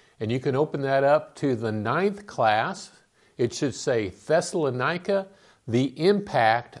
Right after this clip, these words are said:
of the Plain Gospel." And of course, we always want to encourage you to get your Bible open,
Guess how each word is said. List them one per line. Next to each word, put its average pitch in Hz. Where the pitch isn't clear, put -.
of 143
the 135
Plain 135
Gospel." 120
And -
of 98
course, 143
we 135
always 170
want 139
to 135
encourage 143
you 143
to 113
get 131
your 120
Bible 143
open, 147